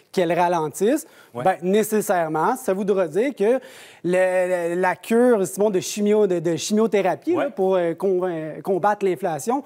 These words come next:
Speaker 2: Ouais.
Speaker 1: ne fonctionne pas assez. Donc, peut-être qu'à ce moment-là, il y en aurait d'autres, mais je trouve ça très normal et cohérent que les banques centrales nous disent, bien évidemment, qu'on va agir en fonction de l'économie et de ce qu'on peut observer.
Speaker 2: Parce qu'on a vu certains signaux rouges, là, dans
Speaker 1: Oui.
Speaker 2: l'économie, euh, dernièrement,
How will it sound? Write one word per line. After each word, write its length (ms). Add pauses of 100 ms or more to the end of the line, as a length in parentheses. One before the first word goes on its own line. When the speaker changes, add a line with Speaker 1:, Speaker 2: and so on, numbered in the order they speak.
Speaker 2:
Ouais. 100 (120)
Speaker 1:
ne 180
fonctionne 560
pas 280 (180)
assez. 320
Donc, 240
peut-être 440
qu'à 140
ce 120
moment-là, 440 (260)
il 80
y 60
en 80
aurait 240
d'autres, 300 (240)
mais 80
je 60
trouve 120
ça 100
très 280
normal 520
et 60
cohérent 720
que 80
les 100
banques 260
centrales 440
nous 80
disent, 320 (420)
bien 80
évidemment, 380
qu'on 180
va 140
agir 340
en 140
fonction 600 (320)
de 100
l'économie 680 (120)
et 120
de 80
ce 80
qu'on 120
peut 300
observer. 480 (280)
Speaker 2:
Parce 120
qu'on 100
a 60
vu 160
certains 340
signaux 460
rouges, 400
là, 140
dans 160
Speaker 1:
Oui. 60
Speaker 2:
l'économie, 600
euh, 140
dernièrement, 680